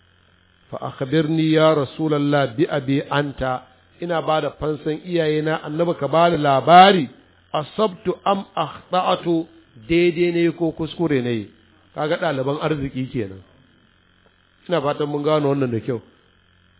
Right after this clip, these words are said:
Ɗaliban arziki kenan. In ɗalibi ne wannan sai ce, "Haba ne mutum, mu ne na bara, mu ne na bana, ai har na fi annabin ma iyawa."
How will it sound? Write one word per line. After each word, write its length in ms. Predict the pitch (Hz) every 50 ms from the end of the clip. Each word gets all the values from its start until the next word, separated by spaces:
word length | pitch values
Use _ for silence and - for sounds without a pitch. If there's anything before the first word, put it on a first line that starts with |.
| _ -
Ɗaliban 420 | 143 147 156 160 165 185 185 190
arziki 500 | 214 196 190 190 165 151 135 143 143 139
kenan. 320 | - 135 117 104 95 95 - _ _ _ _ _ _ _ _ _ -
In 140 | 180 190 -
ɗalibi 460 | 196 196 202 202 196 180 165 170 175 170
ne 100 | 165 160
wannan 280 | 160 165 165 160 151 127
sai 120 | 139 160 147
ce, 80 | 147 147
"Haba 340 | 139 151 165 156 143 135 135
ne 120 | 139 156
mutum, 320 | 160 160 151 147 156 151 143
mu 180 | 147 160 170 175
ne 120 | 170 156
na 120 | 151 156 151
bara, 300 | 143 147 147 143 143 143
mu 180 | 139 151 160
ne 120 | 151 143 139
na 140 | 131 131
bana, 340 | 123 123 127 127 131 127 - - - - - _ - -
ai 80 | 151
har 140 | 156 160 170
na 160 | 175 175 170 156
fi 80 | 180
annabin 400 | 185 175 160 156 160 156 151 143
ma 160 | 139 135 139 147
iyawa." 500 | 147 147 143 131 120 113 110 107 107